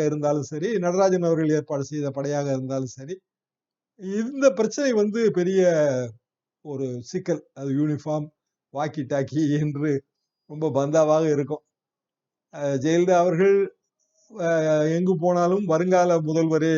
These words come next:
வருக" என்கிற ரீதியிலே போஸ்டர்கள். இந்த வருங்கால முதல்வர் என்கிற பட்டமே எப்போதுமே பல்வேறு வகையான ஈகோக்களைத்தான் கிளறுகின்றன என்பது எனது எண்ணம். நடராஜன் அவர்களுக்கும் "வருங்கால முதல்வரே வருக"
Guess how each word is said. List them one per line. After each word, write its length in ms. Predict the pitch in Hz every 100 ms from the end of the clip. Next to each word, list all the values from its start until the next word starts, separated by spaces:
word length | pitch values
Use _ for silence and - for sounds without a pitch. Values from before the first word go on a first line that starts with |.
| 143 139
வருக" 280 | 139 139 147 143 127
என்கிற 360 | 139 143 143 139
ரீதியிலே 480 | 135 143 135 139 156 151
போஸ்டர்கள். 580 | - 196 - 151 113 - _ _ _ _ _ _
இந்த 180 | _ 131
வருங்கால 420 | 143 208 226 226
முதல்வர் 380 | 202 202 202 196
என்கிற 320 | 185 185 175
பட்டமே 460 | 151 151 190 175 202
எப்போதுமே 580 | 170 151 180 175 175 185 170 - _ _ _ _ _
பல்வேறு 420 | 143 151 180 180 170
வகையான 480 | 160 160 151 151 143 139 131 127 117 117 _ 160
ஈகோக்களைத்தான் 800 | 220 233 240 233 208 196 196 196
கிளறுகின்றன 640 | 175 170 165 156 147 147 147
என்பது 320 | 135 135 139
எனது 260 | 135 131 123 120
எண்ணம். 280 | 123 139 147 _
நடராஜன் 500 | 123 127 160 190 190
அவர்களுக்கும் 420 | 190 185 180 208
"வருங்கால 340 | 208 190 196 190
முதல்வரே 420 | 185 180 175 175 170
வருக" 260 | 165 165